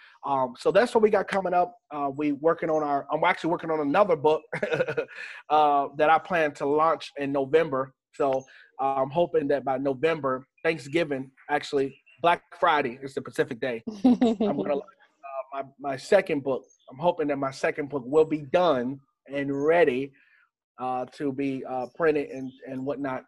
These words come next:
Speaker 1: and, uh, distributed, um, Black Friday of this year. So I'm working on that. And other than that, uh, we're just enjoying life, you know, enjoying this time we have together, you know what I mean? And I'm at home every day. I'm not, I'm not traveling. I'm not, you know, playing everywhere and traveling
Speaker 2: Mm-hmm.
Speaker 1: everywhere. And all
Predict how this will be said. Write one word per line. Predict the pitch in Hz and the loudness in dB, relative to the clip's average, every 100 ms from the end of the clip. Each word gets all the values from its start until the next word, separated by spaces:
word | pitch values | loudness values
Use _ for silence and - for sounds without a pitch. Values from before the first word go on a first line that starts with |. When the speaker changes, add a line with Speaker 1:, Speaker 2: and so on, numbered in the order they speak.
| - | -10
Speaker 1:
and, | 127 120 - 120 | -10 -10 -12 -16
uh, | 120 | -14
distributed, | 123 - 160 139 123 _ _ _ _ _ - | -10 0 2 2 -4 _ _ _ _ _ -14
um, | 123 120 117 104 _ _ - | -10 -8 -8 -12 _ _ -4
Black | 156 156 | -2 -2
Friday | - 160 139 | 0 0 2
of | 127 | 0
this | 139 143 - | -2 -2 -2
year. | 151 127 | -2 -2
So | - 131 | -4 -2
I'm | |
working | 147 147 | -2 0
on | 139 | 0
that. | 139 139 - | 0 -2 -6
And | 131 | -4
other | 165 170 | -2 0
than | 165 156 | 0 0
that, | 160 156 - - - - | 0 -2 -4 -20 -14 -6
uh, | 135 131 | -2 0
we're | 165 | 0
just | 196 196 | 0 -2
enjoying | 180 160 170 170 | -4 0 0 2
life, | 156 160 190 - | 2 2 0 -4
you | 151 | -4
know, | 147 147 151 | 0 2 0
enjoying | 135 147 147 147 | -2 -2 0 -2
this | 147 - - - | -4 -8 -14 -2
time | 151 147 | 0 0
we | 147 | -2
have | 147 139 | -2 -4
together, | 131 147 143 147 | -2 0 0 -2
you | 143 143 | -4 -4
know | 139 | -2
what | |
I | 139 | -2
mean? | 139 143 135 | -4 -4 -6
And | 113 113 _ _ 135 | -8 -14 _ _ -10
I'm | 135 | -4
at | 143 | -4
home | 143 151 143 | 0 0 2
every | 139 143 | -2 -2
day. | 143 143 | -2 -2
I'm | 131 | -2
not, | 135 - | -6 -10
I'm | 135 | -8
not | 139 | -8
traveling. | 139 156 139 139 131 | -4 -2 -2 -2 -6
I'm | 127 | -4
not, | 135 131 _ _ _ _ _ | -6 -6 _ _ _ _ _
you | 139 | -6
know, | 135 127 120 _ _ | -4 -4 -8 _ _
playing | 175 151 147 | -2 0 0
everywhere | 143 139 139 139 | -2 -4 -4 -4
and | 135 | -6
traveling | 165 143 - | -4 -2 0
Speaker 2:
Mm-hmm. | 180 | -2
Speaker 1:
everywhere. | 180 202 185 | -2 -2 0
And | |
all | 233 | 2